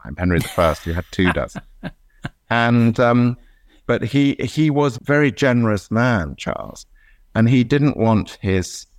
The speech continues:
Speaker 1: uh, illegitimate offspring to be just, you know, um, an embarrassing, uh,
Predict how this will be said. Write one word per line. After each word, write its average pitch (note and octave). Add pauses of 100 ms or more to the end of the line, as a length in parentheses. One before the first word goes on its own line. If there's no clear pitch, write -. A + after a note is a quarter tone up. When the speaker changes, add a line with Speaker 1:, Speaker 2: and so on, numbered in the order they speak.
(400)
Speaker 1:
uh, E2+
illegitimate F#2+
offspring D#2+
to -
be D#2+
just, - (760)
you -
know, F2+ (300)
um, F2+
an G2
embarrassing, F2 (120)
uh, D#2